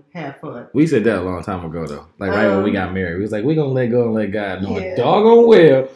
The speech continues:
Speaker 1: First of all, I will say Caleb definitely said, before we even got married, he was like, "Yeah,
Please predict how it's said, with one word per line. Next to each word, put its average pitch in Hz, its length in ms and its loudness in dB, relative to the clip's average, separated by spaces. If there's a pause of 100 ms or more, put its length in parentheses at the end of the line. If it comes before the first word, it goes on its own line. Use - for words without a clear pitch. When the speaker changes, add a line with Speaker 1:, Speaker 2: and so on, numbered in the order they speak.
Speaker 1:
First 311 260 2
of 320 100 -4
all, 254 80 0
I 208 540 2
will 233 300 0
say 202 300 -6
Caleb 220 480 -6
definitely 208 580 -4
said, 175 420 -8
before 320 460 -4
we 311 80 0 (200)
even 202 340 -4
got 190 400 -4
married, 175 560 -8 (280)
he 135 140 -4
was 240 120 -8
like, 170 260 -8
"Yeah, 170 400 -6